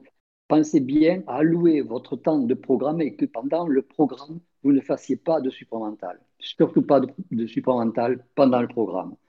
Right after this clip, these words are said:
Et ensuite, quand en dehors de votre programme, vous pourrez faire ce que vous voudrez. Vous n'êtes pas obligé de, de, de, de faire du, du support mental, mais vous pouvez aussi vi-, vous reposer et, et, et même faire du programme. Ça pose pas de problème. Mais,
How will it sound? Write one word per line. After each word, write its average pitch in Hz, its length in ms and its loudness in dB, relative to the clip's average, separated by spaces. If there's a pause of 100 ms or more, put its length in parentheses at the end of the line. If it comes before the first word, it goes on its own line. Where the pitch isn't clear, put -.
(540)
Et 117 120 4
ensuite, 147 600 0
quand 156 320 2
en 127 100 0
dehors 135 300 4
de 120 80 -2
votre 113 240 -8
programme, 104 360 -8
vous 139 100 -4
pourrez 95 260 -14
faire - 220 -2
ce - 60 -18
que 127 100 0
vous 101 200 -4
voudrez. 101 320 -2
Vous - 640 -16
n'êtes - 100 -18
pas 135 80 6
obligé 120 320 6
de, 98 240 -2
de, 98 360 -8
de, 101 260 -10
de 110 180 -10
faire 127 360 6
du, 95 600 -2
du 107 100 -2
support 110 320 -2
mental, 120 460 2
mais 104 100 -2
vous 98 120 -4
pouvez 104 200 -2
aussi 117 300 2
vi-, 113 180 2
vous 113 220 0
reposer 110 720 0 (320)
et, 101 80 -6
et, 92 1080 -8
et 110 40 4
même 147 260 10
faire 139 180 6
du 120 120 2
programme. 131 480 -4
Ça - 160 -18
pose 98 180 -14
pas 202 160 -6
de 202 60 -20
problème. 113 440 -6 (600)
Mais, 143 360 2